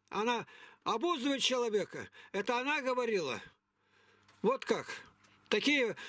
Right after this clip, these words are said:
так-то оно не будет слушать, а так ты сразу и покажешь. И она г-, говорит о Слове Божьем.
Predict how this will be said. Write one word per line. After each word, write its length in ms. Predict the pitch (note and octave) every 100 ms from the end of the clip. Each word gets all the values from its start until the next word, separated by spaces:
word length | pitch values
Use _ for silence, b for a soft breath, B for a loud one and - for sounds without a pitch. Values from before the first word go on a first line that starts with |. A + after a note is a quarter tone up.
| B
так-то 280 | - B3 C4+
оно 120 | C4
не 340 | A#3+ A3+ B3 C4
будет 260 | E4+ E4+ -
слушать, 300 | C4 A#3 A#3
а 100 | B3
так 220 | D4 C#4
ты 120 | C#4
сразу 300 | B3 C#4+ B3
и 60 | C4
покажешь. 560 | B3 - B3 A#3 - - B
И 60 | G3+
она 240 | A#3+ C#4
г-, 180 | A#3 A3
говорит 420 | G#3 B3+ C#4 B3+
о 100 | A#3
Слове 320 | - C4 B3+
Божьем. 500 | A3+ C4 F3+ F#3+ B2